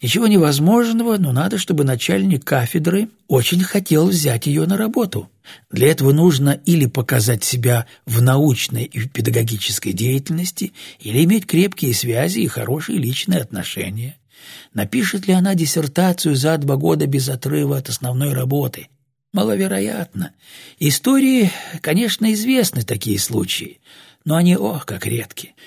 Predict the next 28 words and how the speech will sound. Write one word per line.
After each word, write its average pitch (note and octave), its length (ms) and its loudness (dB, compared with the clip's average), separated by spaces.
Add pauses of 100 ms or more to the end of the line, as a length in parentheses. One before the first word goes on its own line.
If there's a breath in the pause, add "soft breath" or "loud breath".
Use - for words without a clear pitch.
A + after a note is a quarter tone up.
(340 loud breath)
А - 100 -2
если A#2+ 460 2
поднапрячься? A2 1040 -2 (640 loud breath)
Может, F3+ 180 2
пора G3+ 300 0
перестать F#3+ 560 2
тратить A2 380 -2
время A2+ 300 0
на A#2 140 0
слезы C#3+ 520 2
и - 20 -4
переживания C3+ 720 0
и C3 40 2
заняться E3 460 0
делом, A3 400 0
наконец? G2 520 -6 (600 loud breath)
Нет, D#3 220 2
она E3 160 2
не C#3+ 120 0
сможет, B2+ 540 -4
у - 20 -2
нее C3+ 260 0
нет E3 260 -2
сил, C3+ 320 -2
нет D#3+ 180 -2
вдохновения, C#3+ 760 -2
нет E3+ 260 -2
таланта. D#3 600 0